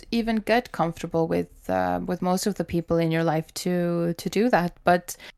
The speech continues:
the moment you start feeling comfortable enough to talk about those things and,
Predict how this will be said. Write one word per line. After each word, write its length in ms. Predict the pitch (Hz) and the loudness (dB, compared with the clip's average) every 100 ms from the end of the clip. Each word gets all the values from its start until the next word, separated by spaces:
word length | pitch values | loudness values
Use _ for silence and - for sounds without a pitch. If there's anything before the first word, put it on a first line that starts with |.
| _ _ _ - | _ _ _ -2
the 140 | 214 | 4
moment 320 | 220 262 285 | 6 6 6
you 60 | 226 | 4
start 260 | - 185 | 6 4
feeling 400 | - 185 180 180 | 4 2 2 0
comfortable 640 | - 180 175 - 196 196 196 | 0 0 0 0 2 2 4
enough 340 | 190 190 - - 190 | 4 2 0 -2 0
to 460 | 180 175 170 170 - | 2 2 2 0 -2
talk 280 | 175 170 185 | 0 0 2
about 280 | 185 180 | 2 2
those 220 | 190 185 - | 2 0 0
things 340 | 185 180 180 | 0 0 0
and, 420 | 175 170 170 175 | -2 -2 -4 -4